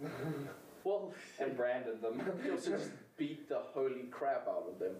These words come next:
Speaker 1: That's
Speaker 2: Like,
Speaker 1: true.
Speaker 2: in a pure fight to the death, I'm telling you, Ben Affleck's Batman would
Speaker 1: Would trump
Speaker 2: clean
Speaker 1: every
Speaker 2: up.
Speaker 1: single one of them,
Speaker 2: <laughs>
Speaker 1: yeah.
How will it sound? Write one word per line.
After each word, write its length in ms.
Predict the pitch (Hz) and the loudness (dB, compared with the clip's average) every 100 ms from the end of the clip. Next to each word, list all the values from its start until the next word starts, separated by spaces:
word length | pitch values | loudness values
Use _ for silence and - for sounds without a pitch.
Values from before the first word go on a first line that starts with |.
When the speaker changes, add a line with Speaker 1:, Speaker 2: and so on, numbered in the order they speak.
| - | -2
Speaker 1:
That's 240 | 120 117 | 0 0
Speaker 2:
Like, 160 | 139 147 | 2 0
Speaker 1:
true. 360 | - - - 147 | 0 -12 -4 0
Speaker 2:
in 40 | |
a 60 | 160 | 0
pure 440 | - - 220 196 - - | 0 -2 2 2 0 0
fight 240 | 156 156 | 2 2
to 80 | 147 | 0
the 200 | 131 123 | 0 0
death, 420 | 113 117 - - - - _ - | 2 2 0 -2 -14 -20 _ -2
I'm 140 | 143 | -2
telling 340 | - 156 143 135 | 0 2 2 0
you, 380 | 131 131 - - | 0 0 -2 0
Ben 180 | 131 | 0
Affleck's 420 | 127 131 127 120 123 | 2 0 2 0 0
Batman 560 | 117 113 - 107 107 107 - - | 2 2 2 0 0 -4 -14 -4
would 160 | 131 139 | -2 2
Speaker 1:
Would 160 | 156 | 0
trump 220 | - - 185 190 | 2 2 2 0
Speaker 2:
clean 160 | 190 | 2
Speaker 1:
every 120 | 156 | 4
Speaker 2:
up. 260 | 139 143 135 | 4 4 2
Speaker 1:
single 300 | 135 127 120 | -2 2 4
one 160 | - - | 4 4
of 80 | |
them, 120 | - 226 | 2 0
Speaker 2:
<laughs> 100 | - | 2
Speaker 1:
yeah. 240 | 233 214 | 4 4